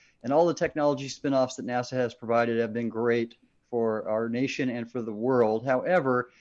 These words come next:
we still have an inner space in the world's oceans that's largely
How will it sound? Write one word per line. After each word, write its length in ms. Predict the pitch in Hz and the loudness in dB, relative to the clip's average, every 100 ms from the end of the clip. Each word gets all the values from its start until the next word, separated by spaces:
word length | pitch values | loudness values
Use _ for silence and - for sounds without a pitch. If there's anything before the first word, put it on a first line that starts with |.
| - _ _ | -20 _ _
we 160 | 131 147 | 0 0
still 260 | - 175 | 2 2
have 220 | 160 160 131 | 4 2 0
an 100 | 135 | 0
inner 300 | 147 147 135 | 0 0 -2
space 760 | - - 135 127 131 123 - - | -6 -4 0 2 0 -2 -12 -4
in 380 | 120 120 120 | -2 0 -2
the 100 | 113 | -2
world's 360 | 120 135 131 123 | 0 2 2 0
oceans 520 | 127 127 123 123 113 | -2 -2 -2 -4 -4
that's 220 | 139 127 | -6 -6
largely 600 | 123 143 165 131 120 120 | 0 2 2 0 0 -2